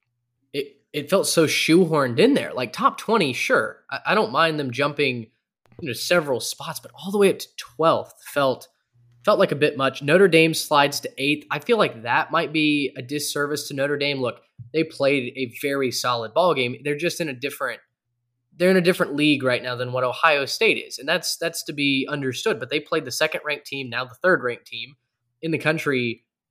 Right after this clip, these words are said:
you know, as close as I think we all expected them to, or at least you guys did. You picked Notre Dame to cover that, that spread. So them sliding to eighth, I, I felt like it's semantics, but maybe they dropped a,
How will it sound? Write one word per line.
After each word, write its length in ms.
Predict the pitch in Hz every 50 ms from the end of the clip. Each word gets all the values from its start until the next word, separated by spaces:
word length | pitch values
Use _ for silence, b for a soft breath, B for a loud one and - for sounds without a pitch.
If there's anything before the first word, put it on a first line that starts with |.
| _ _
you 100 | - 180
know, 100 | 170 143
as 120 | 135 135 -
close 420 | - - - 156 156 165 160 -
as 80 | 156 143
I 80 | 139
think 220 | 131 127 156 151 -
we 100 | 143 135
all 140 | 143 151 151
expected 560 | 123 - - - - 143 143 - 151 143 127
them 180 | 117 113 113 110
to, 200 | - - 123 147
or 80 | 156
at 60 | 117 123
least 240 | 135 127 - -
you 120 | 120 131 151
guys 340 | 139 120 110 107 107 - -
did. 220 | - 110 123 139
You 200 | 131 123 131 131
picked 320 | - 135 - _ - - _ -
Notre 160 | 127 135 135
Dame 160 | 135 143 139
to 80 | 139 131
cover 240 | - 147 143 139 139
that, 180 | 139 135 131 - - _
that 160 | 139 131 -
spread. 360 | - - - 160 131 107 - -
So 260 | - 139 127 110 B B B B B _ _ -
them 120 | 170 180
sliding 420 | 175 - - 170 165 160 160 151
to 180 | 143 131 - 127
eighth, 240 | 139 143 135 - _ -
I, 220 | 131 117 - 135
I 40 | 131
felt 220 | - - 156 -
like 200 | 139 139 135 - _ _ _ _ _ _ _ _ _ _ _ _ _ _ _
it's 240 | _ 143 139 139 -
semantics, 640 | - - 143 139 139 135 123 117 127 131 135 - -
but 160 | - 131 110 - _
maybe 320 | 143 147 151 151 143 151
they 120 | 139 135 131
dropped 320 | 123 131 123 123 123 -
a, 100 | 131 127